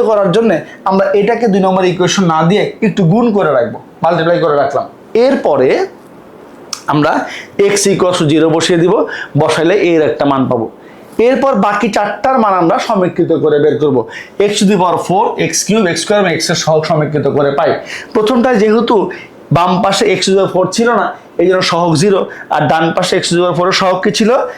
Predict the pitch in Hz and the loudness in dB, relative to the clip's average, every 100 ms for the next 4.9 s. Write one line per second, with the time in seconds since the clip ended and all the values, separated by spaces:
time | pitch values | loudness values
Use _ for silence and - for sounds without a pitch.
0 | - - 170 113 104 - - - - - | -8 -2 0 0 -4 -10 -20 -20 -20 -4
1 | 175 185 233 294 - - - - - 156 | 0 2 2 0 -6 -16 -20 -20 -6 -2
2 | 151 185 - 139 175 135 123 - - - | 0 -2 0 2 2 0 -4 -16 -20 -20
3 | - - - 139 135 156 147 139 135 120 | -20 -8 -4 -2 0 0 0 0 0 -2
4 | 135 - - - - - 196 180 185 | -4 -8 -18 -20 -8 0 2 2 2